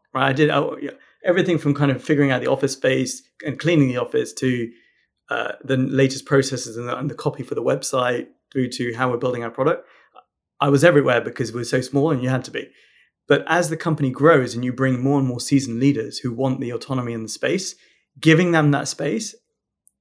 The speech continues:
has been something I've had to very actively learn. Um, I think the fact that I'm impatient and I like to execute quickly and I want to be hands-on and lean into some of the challenges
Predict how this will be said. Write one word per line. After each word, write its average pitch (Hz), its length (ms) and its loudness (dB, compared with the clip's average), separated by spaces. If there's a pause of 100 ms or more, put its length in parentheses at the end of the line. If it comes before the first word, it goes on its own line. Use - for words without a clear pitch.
(240)
has 139 100 2
been 143 160 6
something 131 360 0
I've 127 200 -2
had 127 200 -4
to 127 80 -8
very 127 320 2
actively 123 520 -4
learn. 117 340 -4 (760)
Um, 123 280 0
I 135 120 -2
think 143 320 2 (200)
the 127 60 0
fact 160 340 -2
that 139 100 0
I'm 131 180 0
impatient 135 480 0
and 120 100 -6
I 117 40 -4
like 131 160 -4
to - 120 -8
execute 120 520 -8 (280)
quickly 123 640 -4
and 120 200 -4
I 123 100 -6
want 143 260 2
to - 60 -12
be 170 140 -6
hands-on 127 440 -4
and 117 140 -6
lean 123 180 -6
into 123 300 -4
some 123 100 -12
of 117 80 -10
the 117 60 -10
challenges 151 520 -2